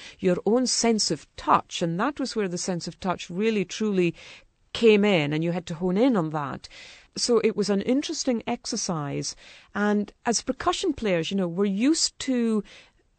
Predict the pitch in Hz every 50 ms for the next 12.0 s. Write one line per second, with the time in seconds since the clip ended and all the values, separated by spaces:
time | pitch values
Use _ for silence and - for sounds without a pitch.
0 | _ - 190 185 196 220 254 277 269 262 226 196 226 214 208 208 208 208 - -
1 | - - - - - 220 190 160 147 139 143 139 143 143 139 139 165 185 196 196
2 | 220 233 - - - - 214 208 185 180 170 165 - - - _ - 170 160 175
3 | 175 - - - 226 226 254 240 226 214 208 208 - - - 190 170 170 - -
4 | 180 170 170 165 165 - - - 170 160 175 190 - - - - 214 202 185 185
5 | 180 180 185 196 202 202 202 190 208 208 - 196 - - 226 208 202 208 226 233
6 | 240 - - - - - _ 247 233 226 233 247 262 254 262 240 214 196 220 233
7 | 226 - - - - 220 208 196 185 180 - - - _ 196 208 220 214 196 190
8 | - - 202 202 190 185 185 185 196 226 240 226 214 208 185 190 170 180 208 202
9 | 202 190 190 190 214 - - - - 202 185 175 - - 190 185 180 175 175 -
10 | 190 170 170 165 - 202 202 202 190 190 185 170 175 165 - 269 277 277 262 254
11 | 240 214 190 185 190 - - - 190 180 180 - - - 190 185 185 180 175